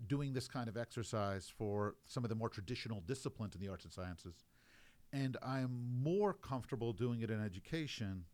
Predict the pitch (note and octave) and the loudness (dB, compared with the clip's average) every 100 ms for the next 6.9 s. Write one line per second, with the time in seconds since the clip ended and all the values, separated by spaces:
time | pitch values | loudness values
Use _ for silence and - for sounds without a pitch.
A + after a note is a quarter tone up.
0 | - - - - - - - - - E3+ | -20 -20 -20 -20 -20 -20 -20 -12 4 6
1 | F3+ D3+ D3+ C#3 A#2+ A#2+ A#2+ B2 A#2+ A#2 | 8 8 4 4 2 2 6 6 6 4
2 | A2 A2 G#2 - - - G#2+ A2 - C3+ | 2 2 2 -2 -14 -2 2 2 4 4
3 | C#3+ - C3+ C3 C3+ A2 G#2 G#2 G2+ E3 | 4 2 2 4 4 0 2 2 6 6
4 | A2+ G#2 - - - - - - - A2 | 6 4 2 -10 -18 -20 -18 -2 0 2
5 | D3 C3 B2+ A#2 A#2+ A#2 C#3 C3 B2+ A#2+ | 4 6 6 4 2 4 2 4 2 4
6 | A#2 A2 G#2+ G2+ - - A2 A2 G2+ | 2 2 2 -2 -8 -6 -2 0 -2